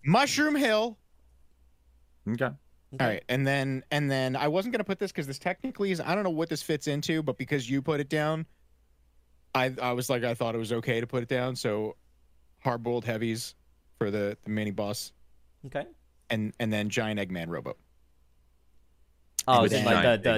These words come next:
Speaker 2: Eggman
Speaker 3: the
Speaker 2: Robo.
Speaker 3: fingers, boy.
Speaker 1: Uh,
Speaker 3: The, the finger
Speaker 1: yeah,
Speaker 3: man.
Speaker 1: yeah, yeah, the finger man.
Speaker 3: I love him.
Speaker 2: Yeah.
Speaker 3: He's the best.
Speaker 1: Uh, okay, Gen two, um, Windy Valley,
Speaker 3: Mm-hmm.
Speaker 1: and then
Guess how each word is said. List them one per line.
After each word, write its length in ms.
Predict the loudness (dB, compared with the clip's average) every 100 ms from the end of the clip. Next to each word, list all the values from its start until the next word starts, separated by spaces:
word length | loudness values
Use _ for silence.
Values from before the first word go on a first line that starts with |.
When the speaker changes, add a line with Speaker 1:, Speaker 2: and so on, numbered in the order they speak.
| 2
Speaker 2:
Eggman 100 | 0
Speaker 3:
the 60 | 0
Speaker 2:
Robo. 100 | 0
Speaker 3:
fingers, 400 | 0 -2 -4 -2
boy. 80 |
Speaker 1:
Uh, 220 | 0 0 -4 -10 -16
Speaker 3:
The, 100 | -16 -16 -14
the 80 |
finger 160 | -4 0
Speaker 1:
yeah, 140 | 2
Speaker 3:
man. 80 | 2
Speaker 1:
yeah, 180 | 0 0
yeah, 160 | -2 -4
the 80 | -4
finger 240 | -4 -4
man. 240 | -4 -4 -6 -8
Speaker 3:
I 80 | -8
love 180 | -6 -4
him. 320 | 0 0 -2 -4 -8
Speaker 2:
Yeah. 60 | -8
Speaker 3:
He's 140 | -10
the 80 | -10
best. 380 | -10 -12 -14 -18 -20 -20 -20 -20 -20 -20 -20 -18 -16 -6 0
Speaker 1:
Uh, 540 | 0 2 2 2 0 -4 -16 -20 -20 -20 -10
okay, 180 | -2 -2
Gen 360 | 0 -2 -2 -2
two, 500 | 0 0 2 0 -4 -10 -20 -6
um, 360 | -2 0 -2 -2
Windy 200 | -2 -2
Valley, 460 | -2 0 0 -2 -6 -16 -20 -20 -20 -20 -20 -20 -20 -20 -20 -20 -20 -20 -20 -20 -10
Speaker 3:
Mm-hmm. 80 | -4
Speaker 1:
and 160 | -2 0
then 760 | 0 -2 -2 -2 -2 -2 -4